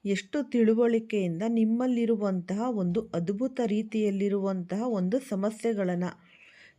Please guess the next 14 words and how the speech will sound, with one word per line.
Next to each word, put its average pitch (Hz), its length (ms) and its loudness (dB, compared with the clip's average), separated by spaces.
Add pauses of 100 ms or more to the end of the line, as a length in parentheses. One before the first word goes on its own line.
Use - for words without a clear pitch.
ನೀವು 226 540 2 (400)
ಈ 254 120 0
ಪರಿಷ್ಕಾರ 220 840 0
ಮಾಡುವುದರಲ್ಲಿ 190 920 0
ಕುಂಭ 254 560 -2
ರಾಶಿಯವರನ್ನ 202 880 -2
ಮೀರಿಸಿದವರು 208 1120 0 (260)
ಯಾರೂ 180 580 -2
ಇಲ್ಲ. 202 280 2 (580)
ಜವಾಬ್ದಾರಿಗಳನ್ನ 220 1160 0
ಹೊತ್ತು 208 440 -4
ಅದನ್ನ 208 560 -2 (140)
ನಿಭಾಯಿಸುವಂತಹ 202 1160 -2
ಶಕ್ತಿ - 520 -6